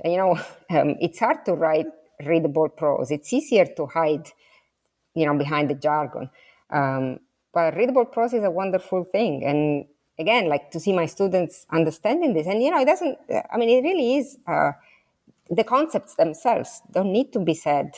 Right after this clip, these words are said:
dif-, in a difficult way in order to be reachable. Um, and so it was,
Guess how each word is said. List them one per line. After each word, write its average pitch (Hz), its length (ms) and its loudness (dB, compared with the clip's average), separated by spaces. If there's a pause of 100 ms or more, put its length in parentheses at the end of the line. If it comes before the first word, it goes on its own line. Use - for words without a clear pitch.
(180)
dif-, 160 240 -2
in 156 200 0
a 143 120 0
difficult 147 520 -4
way 156 240 2
in 139 100 -4
order 135 240 -2
to 135 160 -4
be 131 220 0
reachable. - 420 -6 (440)
Um, 135 380 -4 (160)
and 165 200 0
so 160 220 0
it 175 120 0
was, 214 400 -4